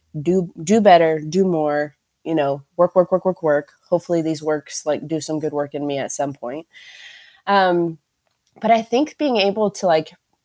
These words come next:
dive into the context and who Jesus is talking to and realizing, like, he's talking to these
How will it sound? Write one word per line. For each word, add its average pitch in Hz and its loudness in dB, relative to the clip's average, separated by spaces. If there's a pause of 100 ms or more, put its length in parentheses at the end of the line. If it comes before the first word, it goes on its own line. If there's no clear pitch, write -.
(280)
dive 185 0
into 226 -4
the 185 -2
context 151 -8
and 175 -4
who 233 -2
Jesus 175 -4
is 160 -2
talking 143 -4
to 151 -6
and 170 -2
realizing, 165 0
like, 151 -8
he's 202 -4
talking 170 -2
to - -6
these 156 -2